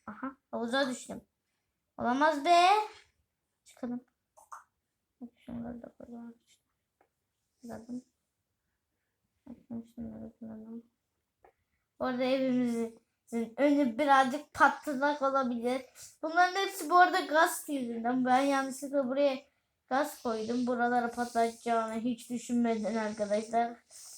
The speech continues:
Ve ön bahçemiz patladı. Evimize bir tane de garaj yaptım be.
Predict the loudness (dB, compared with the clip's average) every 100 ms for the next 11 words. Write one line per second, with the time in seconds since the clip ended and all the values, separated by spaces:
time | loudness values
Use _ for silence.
0 | -6 0 4 6 6 4 4 -2 -2 -4
1 | -4 4 4 4 -2 -2 -4 -6 -6 -8
2 | -10 -10 -6 -4 -4 -6 -6 -6 -8 -10
3 | -12 -8 -4 -4 -6